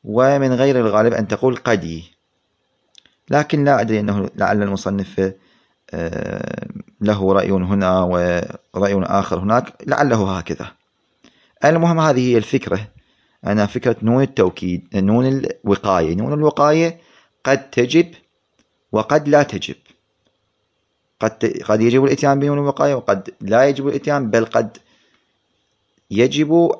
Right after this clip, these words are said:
عدم الإتيان، في بال بعض الموارد يجب فيها عدم الإتيان. التفصيل في الألفية وشروحها في مبحث، في مباحث ليته، يعني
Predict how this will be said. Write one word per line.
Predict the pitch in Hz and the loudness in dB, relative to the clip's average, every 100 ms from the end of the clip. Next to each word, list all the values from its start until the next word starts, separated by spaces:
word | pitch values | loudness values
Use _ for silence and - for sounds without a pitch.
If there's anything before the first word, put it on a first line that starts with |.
| - | -2
عدم | 151 151 127 | 0 2 0
الإتيان، | 87 90 95 82 82 | -2 -4 -4 -4 -6
في | - 101 | -6 0
بال | 104 101 | 2 2
بعض | 95 87 | 2 0
الموارد | 92 104 131 156 131 | 0 2 2 2 0
يجب | 123 117 | -2 -2
فيها | 101 117 113 107 | -2 -2 -2 0
عدم | 110 107 | 0 0
الإتيان. | 92 87 98 107 | -2 -4 -4 -2
التفصيل | 151 - - - 151 156 143 _ _ _ _ _ _ | -4 -4 -6 -2 0 0 -2 _ _ _ _ _ _
في | - | -6
الألفية | 120 92 98 - 131 156 180 180 _ _ _ _ _ _ | -2 0 -2 -2 0 2 0 -2 _ _ _ _ _ _
وشروحها | 107 120 127 127 - 95 87 - 90 98 92 92 98 _ _ - - _ _ _ _ _ _ - - | 2 4 4 2 0 0 0 -2 0 2 2 0 -6 _ _ -20 -20 _ _ _ _ _ _ -20 -20
في | - 104 | -4 -2
مبحث، | 107 117 - 120 117 117 117 _ _ _ _ _ - - - - - - - | 0 -2 -4 -4 -4 -4 -6 _ _ _ _ _ -20 -20 -20 -20 -20 -20 -12
في | 95 98 | -6 -4
مباحث | 98 104 110 110 107 | 0 0 -2 -8 -6
ليته، | 104 107 101 110 90 - - - _ _ _ _ _ _ _ | -4 -2 0 0 -2 -10 -12 -20 _ _ _ _ _ _ _
يعني | 90 80 92 78 | -6 -4 -6 -6